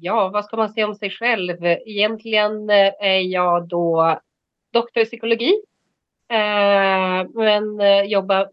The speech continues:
som, eh, universitetslektor, eh, i pedagogik i arbetslivet, eh, i Uppsala och i Stockholm dock. Eh, men, eh, ser mig själv mest som klimataktivist.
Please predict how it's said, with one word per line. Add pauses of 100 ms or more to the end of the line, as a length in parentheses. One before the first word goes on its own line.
som, (440)
eh,
universitetslektor, (200)
eh,
i
pedagogik (240)
i
arbetslivet, (300)
eh,
i
Uppsala (540)
och
i
Stockholm
dock. (500)
Eh,
men,
eh, (1120)
ser
mig
själv
mest
som
klimataktivist.